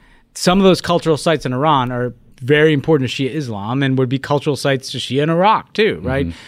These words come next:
Speaker 1: So we're just expanding the list of enemies we have. I, I think the other thing that, you know, watching this, <sighs> we wrote these rules, right?
Speaker 2: Right.
Speaker 1: Like, remember in school you learn about the Nuremberg trials where
Speaker 2: Yeah.
Speaker 1: we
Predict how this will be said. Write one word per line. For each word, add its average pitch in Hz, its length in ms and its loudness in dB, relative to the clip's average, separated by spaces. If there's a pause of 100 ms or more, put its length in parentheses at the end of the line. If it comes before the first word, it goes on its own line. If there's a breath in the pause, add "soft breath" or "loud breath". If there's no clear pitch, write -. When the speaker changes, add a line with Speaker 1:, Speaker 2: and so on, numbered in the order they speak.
(100 loud breath)
Speaker 1:
So - 160 -2
we're 151 140 4
just 160 240 0
expanding 180 540 0
the 180 40 0
list 175 160 2
of 147 80 -4
enemies 170 260 -2
we 113 100 -2
have. 104 200 -6 (380 loud breath)
I, - 340 -12
I 180 120 0
think 262 200 -4
the 226 60 2
other 240 180 -2
thing 185 260 0
that, 127 240 0 (300)
you 151 100 -4
know, 120 80 -2
watching 135 460 0
this, 120 280 0 (720 soft breath)
<sighs> - 40 -4 (560 loud breath)
we 202 200 4
wrote 180 340 4
these 107 240 -6
rules, 73 400 -20 (100)
right? 143 140 0 (140)
Speaker 2:
Right. - 80 -16
Speaker 1:
Like, 160 280 0
remember 190 520 6
in 156 320 0
school 180 420 4
you 151 160 2
learn 156 160 4
about 147 160 2
the 123 80 -2
Nuremberg 151 520 2
trials 160 500 2
where 135 160 2
Speaker 2:
Yeah. 113 80 4
Speaker 1:
we 127 260 0